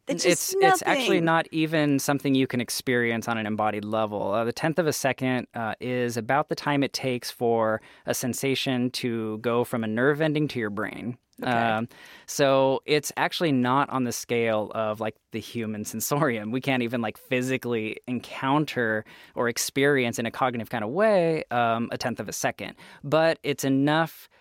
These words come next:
Speaker 2: to where it affects us. Uh, there is some kind of embodied and, and,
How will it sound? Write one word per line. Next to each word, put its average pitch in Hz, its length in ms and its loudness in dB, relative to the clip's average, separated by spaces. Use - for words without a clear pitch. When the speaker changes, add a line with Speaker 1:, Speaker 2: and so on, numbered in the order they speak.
Speaker 2:
to 135 100 -2
where 131 340 4
it 127 120 -2
affects - 400 -2
us. - 540 -10
Uh, 117 240 0
there 127 220 4
is 120 100 2
some 139 480 2
kind 135 240 -2
of 120 100 -2
embodied 120 600 0
and, 110 280 -4
and, 110 280 -10